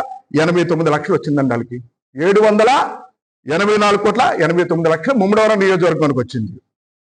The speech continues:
ఆ పార్లమెంట్కి, కోనసీమ జిల్లాకి. మన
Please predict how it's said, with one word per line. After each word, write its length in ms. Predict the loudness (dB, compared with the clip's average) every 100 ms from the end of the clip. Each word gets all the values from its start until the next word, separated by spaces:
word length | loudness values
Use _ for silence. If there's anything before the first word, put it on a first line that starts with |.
| -6
ఆ 40 | -4 2
పార్లమెంట్కి, 560 | 4 4 2 0 -4 -8 0
కోనసీమ 460 | 2 2 2 2 2 0 -6 -20 _ _ _ _ -8
జిల్లాకి. 420 | -2 0 0 -2 -8 -12 _ _ _ _ _ _ _ _ _
మన 100 | 0